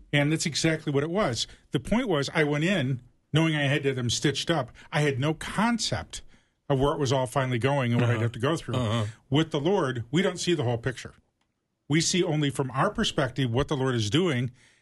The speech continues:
Speaker 1: and we don't know what's gonna happen in the next minute, the next hour, the next day. And that's where faith comes in,
Speaker 2: Mm-hmm.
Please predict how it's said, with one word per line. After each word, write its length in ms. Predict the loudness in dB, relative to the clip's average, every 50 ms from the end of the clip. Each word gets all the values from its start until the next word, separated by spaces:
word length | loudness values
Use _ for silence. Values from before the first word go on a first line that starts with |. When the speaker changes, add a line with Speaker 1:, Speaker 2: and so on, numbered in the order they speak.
| _ _ _ -2
Speaker 1:
and 100 | 0 0
we 100 | 2 0
don't 140 | 0 0 -2
know 80 | 0 0
what's 180 | 0 0 -2 -2
gonna 160 | -2 0 0
happen 260 | 0 0 0 0 0
in 80 | 0 2
the 60 | 2
next 260 | 0 0 -2 0 0
minute, 280 | 0 2 0 0 -2 -4
the 60 | -2
next 280 | -2 -2 -2 -2 0 0
hour, 240 | 0 2 0 0 0
the 80 | 0
next 280 | 0 -2 -2 -2 0 2
day. 360 | 2 2 2 2 0 -2 -2 -4 -10 -18 -20 -20 -20 -20 _ _ _ _ _
And 120 | -2 0 2
that's 200 | 2 0 0 0
where 80 | -2 -2
faith 360 | 0 0 0 0 0 -2 -2
comes 280 | -2 -2 -2 0 0 0
in, 300 | 0 0 0 -2 -2 -4 -4
Speaker 2:
Mm-hmm. 180 | -4 -2 -2